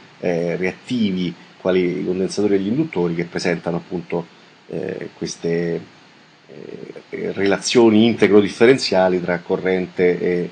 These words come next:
ehm, voltaggio. Sono, ripeto, sempre li-, eh, tutti elementi lineari questi, cioè lineari vuol dire che quando uno raddoppia, eh,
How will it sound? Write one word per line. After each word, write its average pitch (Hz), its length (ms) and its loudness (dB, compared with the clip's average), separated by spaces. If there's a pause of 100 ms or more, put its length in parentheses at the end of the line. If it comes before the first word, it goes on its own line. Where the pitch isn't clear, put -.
(100)
ehm, 87 720 -6 (160)
voltaggio. 87 840 -4 (1120)
Sono, 92 300 -2
ripeto, 92 320 2
sempre 95 420 2
li-, 92 180 0
eh, 98 180 -2
tutti 113 260 -2
elementi 110 440 4
lineari 104 560 4
questi, 92 400 0
cioè 87 140 -4
lineari 110 340 4
vuol 98 140 6
dire 95 200 2
che 90 100 0
quando 98 240 0
uno 107 180 4
raddoppia, 92 1120 0
eh, 87 280 -14